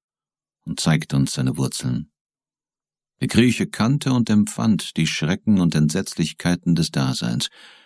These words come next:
Um überhaupt leben zu können, musste er vor sie hin die glänzende Traumgeburt der Olympischen stellen. Jenes ungeheure Misstrauen gegen die titanischen Mächte der Natur, jene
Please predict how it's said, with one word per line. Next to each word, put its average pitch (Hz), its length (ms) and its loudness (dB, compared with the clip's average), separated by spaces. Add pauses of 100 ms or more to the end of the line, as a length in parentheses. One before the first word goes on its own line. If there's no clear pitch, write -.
(360)
Um 113 140 6
überhaupt 123 440 0
leben 110 400 4
zu - 160 -4
können, 62 520 -6
musste 101 380 2
er 123 500 0
vor 98 320 2
sie 82 140 4
hin 110 280 6
die 87 160 2
glänzende 110 680 0
Traumgeburt 85 840 2
der - 120 -2
Olympischen 71 680 -2
stellen. - 560 -8 (760)
Jenes 107 320 6
ungeheure 117 680 2
Misstrauen - 720 -2 (100)
gegen - 300 0
die - 160 -2
titanischen 90 760 2
Mächte 82 380 0
der 80 100 0
Natur, 73 560 -2 (580)
jene 110 560 4